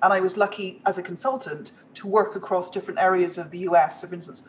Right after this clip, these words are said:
I've done a bunch of work in, in Chicago, the Midwest, and the values are, are very different.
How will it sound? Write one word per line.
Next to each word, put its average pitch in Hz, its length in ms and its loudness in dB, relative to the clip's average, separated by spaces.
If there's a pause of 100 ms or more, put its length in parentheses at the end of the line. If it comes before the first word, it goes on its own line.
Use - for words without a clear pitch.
(140)
I've 170 100 -2
done 180 100 -4
a 180 40 -2
bunch 170 240 -2
of 165 80 -14
work 170 220 -2
in, 165 220 -12
in 165 200 -8 (100)
Chicago, 175 680 -2 (360)
the 175 60 -12
Midwest, 170 640 -4 (520)
and 185 200 6
the 180 60 0
values 190 440 2
are, - 440 4 (100)
are 175 120 2
very 190 260 4
different. - 360 -12